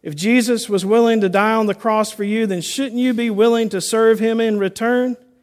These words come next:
Here is a comprehensible Messiah, a tit-for-tat leader who sets an example and expects people to follow. The moral of the Jesus story is to ask, 'What would Jesus do?'"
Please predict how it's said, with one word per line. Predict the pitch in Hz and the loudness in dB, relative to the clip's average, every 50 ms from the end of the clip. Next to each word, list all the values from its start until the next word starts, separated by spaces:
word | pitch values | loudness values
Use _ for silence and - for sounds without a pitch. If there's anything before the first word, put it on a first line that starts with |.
| _ _ _ _ _ _ _ _ _ _ _ _ _ _ _ _ _ _ _ _ _ _ _ _ _ _ | _ _ _ _ _ _ _ _ _ _ _ _ _ _ _ _ _ _ _ _ _ _ _ _ _ _
Here | - 269 294 302 294 | 2 4 4 6 4
is | 262 220 226 | 4 2 0
a | 220 | -2
comprehensible | - - 233 240 247 233 - 240 214 196 240 254 - - 226 220 240 240 | -4 -2 0 0 0 0 2 2 2 2 2 0 0 -2 -2 0 0 2
Messiah, | 233 233 220 220 - 202 180 170 170 165 165 160 156 - | 2 0 -2 -2 -2 0 0 2 2 2 0 0 -2 -4
a | 175 165 | -8 -10
tit-for-tat | - - - 254 262 262 - - 240 214 220 - 226 226 220 196 - 208 | -6 -4 -2 -2 -2 -2 -2 -4 -2 -2 -2 -2 -4 -4 -4 -6 -4 -2
leader | 214 220 220 226 226 226 208 | -2 0 0 0 -2 -2 -2
who | 185 180 | -2 -4
sets | 156 - - 226 226 190 - - | -6 -4 -4 -4 -4 -4 -4 -4
an | 208 208 | -4 -4
example | 202 185 170 185 202 214 214 214 - 208 196 | -2 -4 -4 -4 -2 -2 -4 -4 -4 -4 -6
and | 190 | -6
expects | 180 - - - 220 220 214 - - - | -6 -8 -8 -6 -4 -4 -4 -6 -10 -12
people | - - 220 214 196 202 196 | -8 -6 -6 -6 -4 -4 -6
to | 190 | -6
follow. | 185 - 214 226 220 202 180 160 151 147 131 - _ _ _ _ _ _ _ _ _ _ _ _ _ _ - | -6 -4 -4 -4 -2 -2 -2 -2 -2 -4 -6 -10 _ _ _ _ _ _ _ _ _ _ _ _ _ _ -8
The | 180 | -4
moral | 180 185 196 208 220 220 214 214 | 0 2 4 6 6 6 6 6
of | 208 190 | 6 4
the | 196 180 | 2 0
Jesus | 170 190 214 214 196 190 185 170 - - | 0 0 0 0 0 -2 -4 -6 -8 -8
story | - - 196 196 196 196 | -6 -4 -2 2 2 2
is | 190 180 165 | 2 2 0
to | 190 175 | 0 0
ask, | 180 180 175 170 170 170 - | 2 2 2 0 0 -4 -4
'What | 170 175 190 190 160 - | -2 -2 -2 -2 -2 -2
would | 196 190 175 160 | -2 -2 -2 -2
Jesus | 156 165 170 160 156 156 156 143 - | -4 -6 -6 -6 -6 -8 -10 -12 -14
do?'" | - - 151 139 131 123 | -14 -14 -12 -12 -12 -12